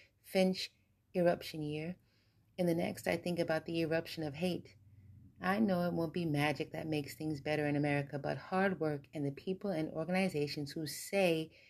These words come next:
they care showing it. I know that's possible. In the wake of racist encounters, I've been buoyed by an overwhelmingly positive and inclusive cadre of kindred spirits, good people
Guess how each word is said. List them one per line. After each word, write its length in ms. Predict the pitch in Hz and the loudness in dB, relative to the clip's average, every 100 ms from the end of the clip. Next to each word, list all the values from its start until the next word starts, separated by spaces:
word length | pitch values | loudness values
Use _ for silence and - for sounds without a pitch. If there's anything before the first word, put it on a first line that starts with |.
| _ _ - | _ _ -2
they 180 | 156 156 | 2 2
care 560 | - 175 160 151 147 - _ _ _ _ _ _ | -2 -4 -4 -4 -8 -14 _ _ _ _ _ _
showing 420 | - 170 156 147 | -4 -2 -2 -4
it. 180 | 143 - _ _ _ _ _ _ _ - | -6 -10 _ _ _ _ _ _ _ -6
I 100 | 175 | -2
know 300 | 165 175 190 | 2 6 6
that's 300 | 170 143 - | 6 -4 -14
possible. 640 | - - - - - - - - - - | -20 -20 -20 -16 -14 -14 -16 -20 -18 -4
In 80 | 175 | 0
the 100 | 170 | 4
wake 280 | 185 226 | 4 4
of 160 | 208 160 | 0 2
racist 480 | 165 165 170 175 - | 4 4 0 -10 -6
encounters, 580 | 165 - 165 156 165 156 | -8 -6 -8 -2 -2 0
I've 260 | 165 156 | 0 0
been 220 | 156 151 | -2 -4
buoyed 360 | 143 175 202 196 | 0 2 4 2
by 120 | 170 | 0
an 220 | 151 151 - | 0 -2 4
overwhelmingly 880 | - 190 220 185 175 175 175 175 | 4 6 4 4 2 2 2 0
positive 640 | 170 - 180 190 190 196 190 - | -2 -2 0 0 0 -2 -2 -2
and 220 | 156 151 | -2 -2
inclusive 580 | 151 - 196 202 208 - - | -2 2 2 2 -2 -4 -6
cadre 320 | 165 165 165 | -4 -2 -2
of 300 | 160 151 - | 0 -2 -4
kindred 340 | - 170 160 | -4 -2 -2
spirits, 520 | - 180 170 160 - - _ _ _ _ _ - | -4 -4 -4 -4 -12 -20 _ _ _ _ _ 2
good 160 | 208 | 2
people 460 | 220 233 233 165 | 4 2 2 -2